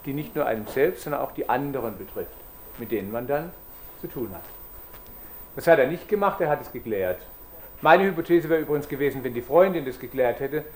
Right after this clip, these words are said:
dann hätte wahrscheinlich sein Organismus gesagt, "Also gut, jetzt können wir wieder zusammenarbeiten, das, der Kontext ist ja jetzt geklärt", so ungefähr. Und dann wäre wie durch ein Wunder eine Spontanheilung entstanden. Sowas soll auch vorkommen. Gut.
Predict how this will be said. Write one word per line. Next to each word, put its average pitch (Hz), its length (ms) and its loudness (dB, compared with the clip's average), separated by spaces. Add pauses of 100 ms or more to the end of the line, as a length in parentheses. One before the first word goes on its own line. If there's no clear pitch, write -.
(160)
dann 143 140 2
hätte 151 200 0
wahrscheinlich 131 480 0
sein 127 260 0
Organismus 123 580 -4
gesagt, - 300 0 (200)
"Also 160 200 6
gut, 165 200 4
jetzt 180 140 2
können 190 140 4
wir 170 100 8
wieder 151 160 4
zusammenarbeiten, 147 880 6
das, 127 140 -4 (440)
der 147 100 2
Kontext 185 420 6
ist 170 100 -2
ja 165 100 8
jetzt 151 160 2
geklärt", 139 560 6 (140)
so 165 80 -2
ungefähr. 135 680 0 (280)
Und 143 120 -2
dann 151 140 4
wäre 147 140 2
wie 196 120 -4
durch 202 300 6
ein 165 200 0
Wunder 180 460 0
eine 139 160 -4
Spontanheilung 147 1120 -4
entstanden. 107 840 -6 (520)
Sowas 120 280 -2 (180)
soll 139 140 2
auch 127 200 4
vorkommen. 101 420 -4 (580)
Gut. 95 200 -4